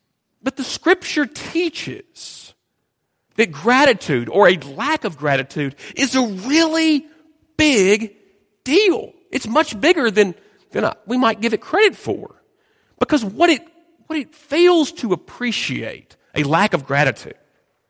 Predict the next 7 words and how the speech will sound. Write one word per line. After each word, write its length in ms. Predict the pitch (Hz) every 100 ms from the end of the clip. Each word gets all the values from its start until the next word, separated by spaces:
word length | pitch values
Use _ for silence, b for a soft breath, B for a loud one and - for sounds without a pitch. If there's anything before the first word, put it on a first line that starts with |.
| _ _ _ _ b b b
is 140 | 175
that 120 | 311
every 580 | 285 330 392 392 403 381
single 960 | 349 - - - 320 320 330 320 302 -
thing 720 | - - - 262 262 262 202
we 180 | 240 202
have 880 | - 107 143 139 104 - _ -